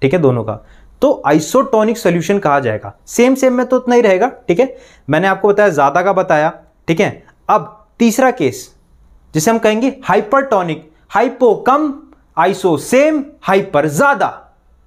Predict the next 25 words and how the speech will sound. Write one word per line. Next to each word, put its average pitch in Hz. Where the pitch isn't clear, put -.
हाइपर 135
में 165
क्या 170
होगा? 165
हाइपर 156
में 208
क्या 196
है? 180
वही 143
मीडियम 226
है, 202
lower 165
concentration 214
of 214
पानी 151
है, 185
ठीक 143
है, 202
लेकिन 170
कंसंट्रेटेड 220
सॉल्यूशन 175
है। 123
सेल 170
के 190
आसपास 208